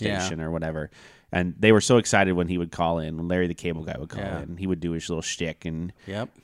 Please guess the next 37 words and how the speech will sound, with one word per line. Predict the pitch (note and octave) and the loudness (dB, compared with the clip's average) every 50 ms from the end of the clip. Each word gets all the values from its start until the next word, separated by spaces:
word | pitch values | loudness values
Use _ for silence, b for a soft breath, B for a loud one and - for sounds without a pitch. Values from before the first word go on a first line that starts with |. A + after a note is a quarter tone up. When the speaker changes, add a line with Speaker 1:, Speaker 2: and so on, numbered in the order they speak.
| _ - | _ -2
Speaker 2:
and | G#2 | 0
then | F#2 F#2 F#2+ | 0 0 0
he | |
got | F#2 G2 G2 | 0 -2 0
huge, | G2 B2+ C3 C3+ B2 - - - | 0 0 0 0 0 -4 -8 -8
then | - G2 | -6 -6
he | G2+ | -4
got | G2+ G#2+ G2+ | -4 -4 -4
famous. | - A#2+ A#2 G#2+ G2+ - - - - - - | -4 -4 -2 -2 -4 -6 -8 -14 -18 -16 -14
Speaker 1:
I | G2+ G2+ | -12 -8
know, | G2+ G#2+ G#2+ G2+ F#2+ | -6 -6 -4 -4 -6
isn't | G2 G2+ A#2 | -6 -6 -6
that | A2 E2+ D2 | -6 -6 -8
weird? | F#2+ G2 G2 G#2 G#2+ - | -8 -8 -8 -10 -10 -8
Speaker 2:
For | - - F#2+ | -6 -4 -4
just, | F2 - F#2+ F#2+ - - - _ _ _ _ _ | -4 -4 -4 -6 -6 -6 -8 _ _ _ _ _
yeah. | - E2+ E2+ E2 D#2+ E2 - b b b b b b b b | -8 -6 -6 -6 -6 -10 -12 b b b b b b b b
Speaker 1:
And | G2+ F#2+ G2 | -6 -2 2
now | G#2+ A#2+ C3+ D3+ C#3+ A#2+ A2+ A2+ | 4 4 4 6 6 4 4 4
he | A2 A2+ | 2 2
has | A2 G2 G2 F#2+ | 0 0 0 -2
a | F#2+ | -4
little | G2 A2+ A#2 A#2 | -4 -4 -4 -4
recording | G#2+ G#2 - - - C3+ C3+ B2 | -4 -6 -4 -2 0 0 0 0
studio | A2+ - - G#2 G2 F#2+ F2+ F#2 F#2+ F#2+ | -4 -4 -4 -4 -2 -2 -2 -2 -2 -2
that | F2+ F#2 F#2 | -2 -2 -4
he | F#2 | -4
goes | F2 G2+ G2 G2 G2 - | -4 -4 -4 -4 -4 -6
to | - - F#2 F2+ F2 F2+ F2 - | -6 -4 -4 -4 -4 -6 -8 -10
and | G2 F#2+ F2 | -10 -10 -8
does | - F#2+ G2 G2 F#2 - - - - - | -6 -6 -6 -6 -6 -8 -10 -12 -14 -14
his | - - F2 - | -10 -10 -10 -10
Cars | - - - G2 F#2+ F2+ F#2 F2+ - - | -8 -4 -2 0 0 0 -2 -4 -8 -10
voice, | - F2+ G2 F#2 F#2 - - - - B B B B B | -8 -6 -4 -4 -4 -6 -8 -10 -12 B B B B B
Tow | - G#2 G2+ | -4 -2 -2
Mater | G2+ G2 G2 G2 G2 | 0 0 -2 -2 -4
voice, | F2+ F2 F#2+ F#2+ F#2 F#2 - - - | -4 -4 -2 -2 -2 -2 -4 -8 -14